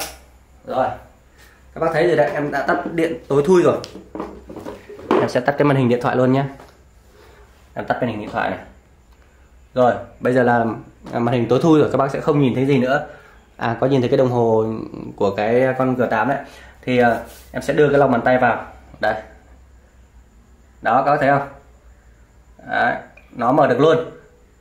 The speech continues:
Thì trong tối thì các bác không nhìn thấy cái, à, camera trước nên, cho nên các bác khó tiếp cận được với cái camera trước ấy. Thì, à, có thể là sẽ hơi khó khăn một tí thôi. Em sẽ làm lại phát nữa nhé. Đó, đưa tay vào đấy.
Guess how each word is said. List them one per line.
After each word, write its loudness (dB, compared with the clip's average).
Thì -8
trong 2
tối 4
thì -4
các 2
bác 2
không -2
nhìn 2
thấy 0
cái, 2
à, 0
camera 0
trước -2
nên, -2
cho -4
nên 0
các 2
bác 0
khó 0
tiếp -4
cận 0
được 2
với 0
cái 0
camera 2
trước -2
ấy. -2
Thì, -4
à, -2
có -2
thể 0
là -2
sẽ -6
hơi 0
khó -4
khăn 0
một 0
tí 0
thôi. 4
Em -4
sẽ -2
làm 2
lại -2
phát -2
nữa 0
nhé. -4
Đó, 0
đưa 0
tay 2
vào 2
đấy. 0